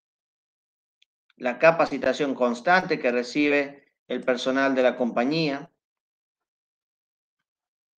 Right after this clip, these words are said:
Todo esto habla de que hay un grupo importante de personas trabajando constantemente para que esta tecnología crezca, para que esta tecnología evolucione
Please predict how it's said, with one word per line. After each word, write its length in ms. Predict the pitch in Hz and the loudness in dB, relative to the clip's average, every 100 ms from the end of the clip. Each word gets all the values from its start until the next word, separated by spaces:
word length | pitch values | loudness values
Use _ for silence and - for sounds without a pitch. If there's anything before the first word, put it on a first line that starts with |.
| _ _ _ _ _ _ _ _ _ _ _ _ _ _ _ _ _ _ _ | _ _ _ _ _ _ _ _ _ _ _ _ _ _ _ _ _ _ _
Todo 320 | 170 180 180 | 4 6 8
esto 460 | 175 175 175 175 - | 8 6 2 2 2
habla 640 | 156 175 180 185 208 - _ _ _ | 6 6 6 -2 -2 -8 _ _ _
de 320 | 123 120 143 139 | -10 0 0 0
que 260 | 143 131 - | -2 -2 2
hay 320 | 156 160 143 | 4 4 2
un 240 | 147 143 135 | -2 -2 0
grupo 640 | 170 190 - 123 113 - | 0 0 2 2 2 -4
importante 840 | 151 143 131 139 131 - 196 202 196 | -6 -4 2 2 2 2 2 2 2
de 160 | 156 | 2
personas 800 | 139 127 - 165 175 226 - - _ _ _ _ _ | 2 -2 2 0 2 -2 -4 -16 _ _ _ _ _
trabajando 720 | - 139 139 135 175 180 151 | 0 4 2 4 2 2 0
constantemente 1200 | - 127 123 - 175 170 151 156 165 165 208 226 - _ _ - | 0 -2 -2 2 2 2 -2 0 -2 -4 -6 -8 -20 _ _ 4
para 260 | 139 143 | 6 6
que 80 | 143 | 4
esta 240 | 185 190 170 | -4 -2 -2
tecnología 680 | 151 143 139 139 175 160 | -2 -2 -2 -4 0 0
crezca, 600 | - 165 180 - 196 202 - | 2 -4 -4 -4 -4 -4 -4
para 180 | 131 131 | -2 0
que 120 | 151 | -4
esta 300 | 147 143 123 | -4 -4 -2
tecnología 580 | 127 127 123 120 151 143 | -4 -4 -4 -4 0 0
evolucione 840 | 127 123 120 - 151 151 160 | 0 -4 -4 -6 -4 -2 -6